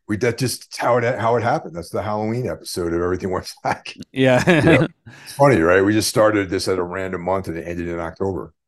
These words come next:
Speaker 2: Yeah. It's, like, pretty, pretty perfect way to end it. <laughs>
Speaker 1: Yeah. Um, yeah, so I don't know, guys. For, um, Kane, you know, you might have to, like, just get on Kindle and read those stories unless you find that stuff used. I mean,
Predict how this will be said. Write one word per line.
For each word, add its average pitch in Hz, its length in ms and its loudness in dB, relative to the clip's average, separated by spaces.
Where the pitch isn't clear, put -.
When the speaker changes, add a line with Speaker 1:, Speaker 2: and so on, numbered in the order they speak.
Speaker 2:
Yeah. 101 300 -4
It's, 107 160 -8
like, 110 140 0
pretty, 110 220 -2
pretty - 340 -2
perfect 110 420 0
way 107 140 2
to 104 80 2
end 101 160 0
it. - 240 -2
<laughs> 135 240 0
Speaker 1:
Yeah. 80 260 -2
Um, 120 380 6
yeah, 160 220 8
so 139 220 4
I 147 100 6
don't 160 140 4
know, 147 160 4
guys. 98 460 0
For, 110 280 2
um, 95 380 2
Kane, 127 520 -6
you 117 100 -6
know, 110 60 -2
you 110 140 0
might 117 200 2
have 117 240 4
to, 107 120 2
like, 90 220 0
just 104 200 -8
get 104 160 -2
on 101 160 0
Kindle 107 480 -4
and 80 100 -10
read 90 180 -6
those 85 200 -4
stories 92 400 -2
unless 82 260 -6
you 90 60 -10
find 90 300 -4
that 78 120 -6
stuff 80 280 -6
used. 82 540 -10
I - 40 -8
mean, 87 280 -6